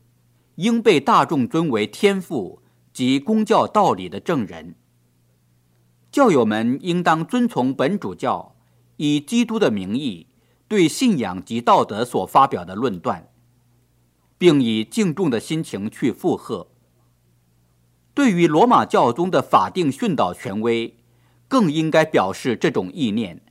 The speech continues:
及理智的敬重服从。即使教宗不是以正式的宗座权威发言，亦当如此。就是说，要依照教宗所明白表示的意见，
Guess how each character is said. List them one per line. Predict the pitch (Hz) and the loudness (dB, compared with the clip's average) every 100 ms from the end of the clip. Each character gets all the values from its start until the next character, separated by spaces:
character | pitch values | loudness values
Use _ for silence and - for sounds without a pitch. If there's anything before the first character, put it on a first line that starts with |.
| _ _ _ - | _ _ _ -8
及 | 123 147 | 2 2
理 | 190 143 | 4 -2
智 | 90 170 | -2 -4
的 | 120 | -4
敬 | 107 220 156 | -2 0 0
重 | 107 143 | 0 -4
服 | 95 - 101 | -4 -8 -8
从。 | 117 90 82 _ _ _ _ _ _ _ _ _ _ _ _ _ _ _ | -8 -14 -20 _ _ _ _ _ _ _ _ _ _ _ _ _ _ _
即 | - 254 | 0 0
使 | 269 151 | 2 -2
教 | - 247 160 | 2 2 2
宗 | 170 165 165 - _ _ - | 0 -2 -6 -12 _ _ 0
不 | 165 | 2
是 | 240 226 | 2 0
以 | 131 165 | 0 0
正 | 233 285 202 | 0 0 0
式 | 165 | -2
的 | 127 | -2
宗 | 117 214 208 | -2 -2 0
座 | 196 | 2
权 | 127 - 107 | 0 -2 -2
威 | 127 139 | 0 0
发 | 143 139 | 2 2
言， | 113 80 82 104 _ _ _ _ | 0 -10 -14 -18 _ _ _ _
亦 | - 196 | -4 0
当 | 143 131 127 | 4 2 2
如 | 101 113 | -4 -6
此。 | - - 85 _ _ _ _ _ _ _ _ _ _ _ - | -10 -18 -18 _ _ _ _ _ _ _ _ _ _ _ -4
就 | 165 127 | 0 0
是 | 127 | -2
说， | - 123 110 107 _ _ _ _ - | -2 0 0 -2 _ _ _ _ 0
要 | 170 139 | 2 2
依 | 214 | 2
照 | 226 220 190 | 2 4 4
教 | 262 214 156 | 2 2 2
宗 | 190 196 | 0 0
所 | - 107 | 0 0
明 | 101 165 | 0 -2
白 | 190 143 | 2 0
表 | 160 104 87 | 2 -2 -2
示 | - 120 | -6 -4
的 | |
意 | 110 151 | -4 -6
见， | 113 135 87 | -4 -6 -8